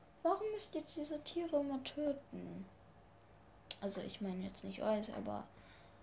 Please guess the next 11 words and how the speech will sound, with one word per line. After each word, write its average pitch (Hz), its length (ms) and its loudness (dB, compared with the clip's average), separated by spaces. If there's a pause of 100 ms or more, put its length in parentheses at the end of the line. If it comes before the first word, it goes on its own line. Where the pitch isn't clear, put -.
(280)
es - 80 -16
gibt 220 180 2
genügend 226 380 10
Menschen, 226 380 4
die 214 60 0
das 220 220 -2
einfach 214 300 -4
aus 208 140 -2
Spaß 240 500 2
machen, 226 440 0
ne? 247 120 0